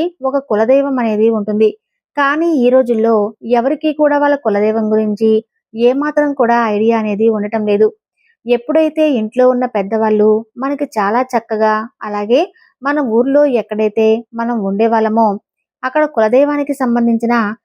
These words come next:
ఏదో ఒక చిన్న గుడి కానీ లేదంటే మందిరం కానీ ఉండేది. కానీ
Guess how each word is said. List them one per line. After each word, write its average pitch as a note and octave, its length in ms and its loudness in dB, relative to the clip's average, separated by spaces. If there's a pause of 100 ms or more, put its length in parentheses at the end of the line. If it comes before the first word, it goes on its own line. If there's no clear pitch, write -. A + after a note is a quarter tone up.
(240)
ఏదో C#4+ 380 0
ఒక D#4 220 0
చిన్న G#3+ 240 -6
గుడి G#3 240 0
కానీ A3+ 300 0 (380)
లేదంటే C#4 520 2
మందిరం A3+ 420 0
కానీ A3+ 280 0
ఉండేది. G#3 380 0 (500)
కానీ D4+ 300 0